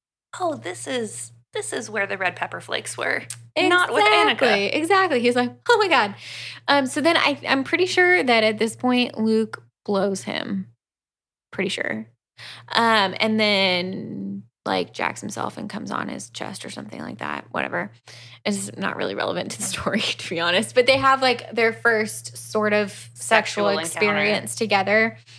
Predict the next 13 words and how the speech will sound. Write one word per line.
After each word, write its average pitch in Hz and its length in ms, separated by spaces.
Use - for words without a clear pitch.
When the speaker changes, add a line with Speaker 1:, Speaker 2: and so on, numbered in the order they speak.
Speaker 2:
Um, 214 260
they're 220 180
both 214 360
intoxicated. 208 1080
Um, 208 320
and 208 200
then 202 560
Keaton 294 460
is 220 240
kind 226 240
of 214 120
freaking 208 320
out 156 360